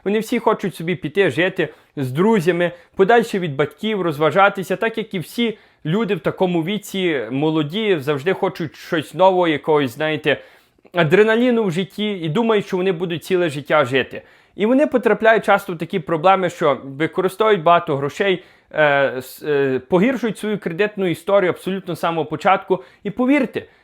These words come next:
вірите ви мені чи не вірите, в Канаді, якщо ваша кредитна історія буде знищена з самого початку,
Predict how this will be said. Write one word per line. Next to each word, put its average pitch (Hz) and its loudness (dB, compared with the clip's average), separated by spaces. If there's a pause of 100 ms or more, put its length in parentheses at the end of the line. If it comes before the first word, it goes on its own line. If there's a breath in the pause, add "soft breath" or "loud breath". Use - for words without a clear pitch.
(140 soft breath)
вірите 277 2
ви 240 2
мені 220 0
чи 180 -8
не 185 -2
вірите, 226 0
в 139 -4
Канаді, 233 0
якщо 220 -2
ваша 226 0
кредитна 208 -6
історія 202 0
буде 165 0
знищена 165 -2
з - -14
самого 220 4
початку, 151 0